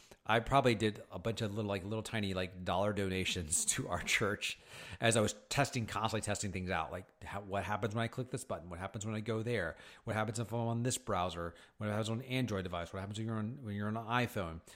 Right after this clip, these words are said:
I tested all, we tested all that stuff out to make sure we had a really good user experience as possible in terms of the mobile, the mobile web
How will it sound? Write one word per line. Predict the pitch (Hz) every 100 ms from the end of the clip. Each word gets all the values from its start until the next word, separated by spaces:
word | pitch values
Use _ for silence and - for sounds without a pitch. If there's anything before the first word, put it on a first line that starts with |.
| - -
I | 113
tested | - - 104 92
all, | 113 120
we | 117
tested | - 143 104
all | 110 127
that | 123 104
stuff | 107 107
out | 117 104
to | 98
make | 110
sure | -
we | 110
had | 92
a |
really | 87 98 110 117 104 - - _ -
good | 120 120
user | 107 104 107
experience | - 104 92
as |
possible | 90 95 - 95
in | 87
terms | 98 92
of | 87
the |
mobile, | 87 92 90 87 87 - -
the | -
mobile | 101 92 87
web | 90 87 85